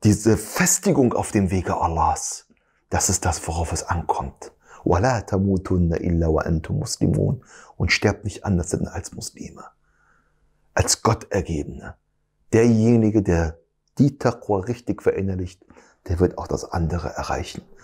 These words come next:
Möge Allah Ta'ala uns zu den wahren Muttaqin gehören lassen. Und möge Allah Ta'ala uns zu seinen wahren, gottergebenen Dienern gehören lassen.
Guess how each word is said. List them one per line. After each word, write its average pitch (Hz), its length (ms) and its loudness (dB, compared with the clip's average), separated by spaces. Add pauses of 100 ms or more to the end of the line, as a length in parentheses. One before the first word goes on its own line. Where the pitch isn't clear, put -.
(340)
Möge 98 220 4
Allah 92 300 4
Ta'ala 101 400 2
uns 95 200 -2
zu - 120 -2
den 92 180 2
wahren 120 360 2
Muttaqin 113 480 -2
gehören 95 340 0
lassen. 95 340 -8 (540)
Und 92 160 6
möge 107 340 6
Allah 107 500 0
Ta'ala 101 480 2
uns - 400 -2
zu 98 200 2
seinen 95 500 2
wahren, 131 800 0
gottergebenen 101 960 0
Dienern 98 280 2
gehören 95 360 0
lassen. - 360 -8